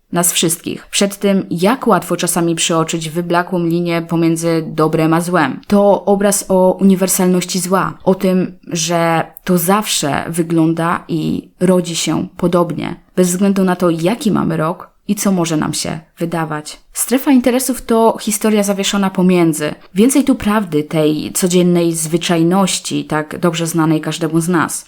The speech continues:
I to także poprzez tę zwyczajność film Glazera przeraża z tak wielką mocą. Wywołuje tak dużą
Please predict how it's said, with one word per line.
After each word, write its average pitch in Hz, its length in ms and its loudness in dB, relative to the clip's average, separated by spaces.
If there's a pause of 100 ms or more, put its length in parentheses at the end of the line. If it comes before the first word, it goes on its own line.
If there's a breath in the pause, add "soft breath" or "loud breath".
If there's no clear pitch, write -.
I - 80 0
to 240 100 2
także 240 460 0
poprzez 196 360 -2
tę 185 200 0
zwyczajność 170 920 0
film 185 280 0
Glazera 175 440 2
przeraża 180 640 -2
z - 220 -6
tak 170 280 -4
wielką 156 360 -4
mocą. 170 640 -4 (220)
Wywołuje 175 640 0
tak 170 220 -4
dużą 165 540 0